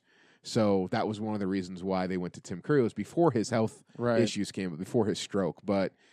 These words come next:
Speaker 1: he was, he knew himself, apparently, in reading about this, he knew he was having bad health issues. So he had declined the role. Uh, after that, uh, it went to Ben Mendelsohn.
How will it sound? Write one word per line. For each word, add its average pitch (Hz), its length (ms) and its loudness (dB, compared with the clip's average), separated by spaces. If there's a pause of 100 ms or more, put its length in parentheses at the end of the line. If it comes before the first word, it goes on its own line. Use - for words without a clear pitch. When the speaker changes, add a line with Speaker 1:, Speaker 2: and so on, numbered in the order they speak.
(100)
Speaker 1:
he 135 140 4
was, 120 240 2
he 170 200 4
knew 143 180 8
himself, 113 500 2
apparently, 98 440 -4
in 98 80 -6
reading 104 300 0
about 92 300 -4
this, 87 280 -6 (320)
he 117 160 -6
knew 107 500 -4 (100)
he 117 220 0
was 95 300 -2
having 95 340 -6
bad 92 300 -4
health 101 220 -4
issues. 120 440 -2 (300)
So 104 240 0
he 110 140 -2
had 95 120 -2 (360)
declined 95 760 -4
the 92 200 0
role. 87 320 0 (480)
Uh, 78 160 -6
after 143 360 4
that, 135 480 2 (320)
uh, 101 500 -2
it 113 240 0
went 107 380 -4
to 104 800 4 (800)
Ben 123 460 0
Mendelsohn. 139 1500 0